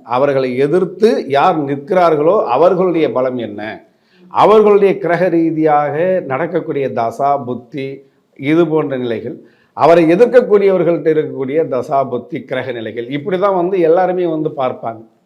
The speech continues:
நான் ஏற்கனவே உங்கள்ட்ட சொன்ன மாதிரி, நான் வணங்கக்கூடிய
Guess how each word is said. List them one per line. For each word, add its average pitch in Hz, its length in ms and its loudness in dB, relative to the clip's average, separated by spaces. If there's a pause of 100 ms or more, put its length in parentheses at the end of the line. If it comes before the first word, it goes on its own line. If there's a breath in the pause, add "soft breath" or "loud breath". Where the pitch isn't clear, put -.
(440)
நான் 139 160 -6
ஏற்கனவே 165 440 0
உங்கள்ட்ட 147 280 -6
சொன்ன 139 300 -8
மாதிரி, 117 680 -10 (1000)
நான் 165 540 2
வணங்கக்கூடிய 180 800 0